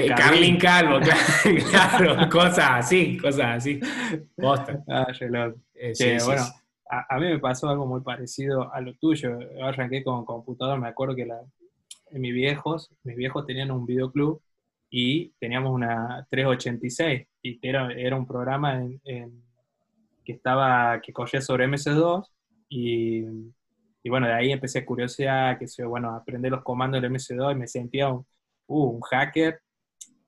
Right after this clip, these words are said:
Speaker 1: Era re pendejo, ¿no? Estamos hablando
Speaker 2: Sí.
Speaker 1: que habré tenido,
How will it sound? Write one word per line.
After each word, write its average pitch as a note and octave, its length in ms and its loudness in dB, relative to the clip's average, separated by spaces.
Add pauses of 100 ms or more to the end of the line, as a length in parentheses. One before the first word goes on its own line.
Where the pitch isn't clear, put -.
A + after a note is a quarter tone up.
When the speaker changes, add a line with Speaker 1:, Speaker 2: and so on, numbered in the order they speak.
(100)
Speaker 1:
Era C#3 160 0
re A#2+ 220 -2
pendejo, B2 440 -2
¿no? C3 260 -2
Estamos A#2+ 340 -6
hablando A#2 240 2
Speaker 2:
Sí. - 80 -2
Speaker 1:
que - 120 -10
habré B2 260 -4
tenido, B2+ 580 -4